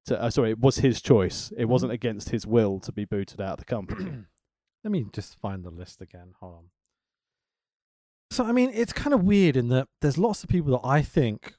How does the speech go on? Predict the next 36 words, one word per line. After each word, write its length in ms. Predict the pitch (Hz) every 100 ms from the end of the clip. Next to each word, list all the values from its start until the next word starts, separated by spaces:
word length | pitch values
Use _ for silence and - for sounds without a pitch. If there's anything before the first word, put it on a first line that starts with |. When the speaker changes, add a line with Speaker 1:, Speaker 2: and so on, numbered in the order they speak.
| -
Speaker 2:
would 360 | 139 127 131 -
be, 460 | 123 117 110 104 107
like, 160 | 123
the 60 | 123
next 300 | 123 113 -
generation 800 | - 120 110 117 117 113 - 98
of 160 | 92
stars, 600 | - - 127 104 90 92 101
you 40 |
know, 300 | 87 87 95 113
that 120 | - 107
I 120 | 104
think 320 | - 117 -
also, 440 | 139 139 107 95 92 _ _ _ -
uh, 480 | - - - - 78 - _
well, 320 | - 87 90 - _ -
draw 160 | 120
some 160 | 113 104
eyes 300 | 104 110 -
to 60 |
the 120 | 101 95
product. 420 | - 143 92 -
So 80 | 117
you've 160 | 123
got 140 | 196 107
to 80 |
say 260 | - 110 104
that 220 | 98 104
the 80 | 98
Good 240 | 92 113
Brothers 340 | - 95 92 90
going 280 | - 95 90
to 120 | - -
T 180 | - 98
N 120 | 90
A, 260 | 95 87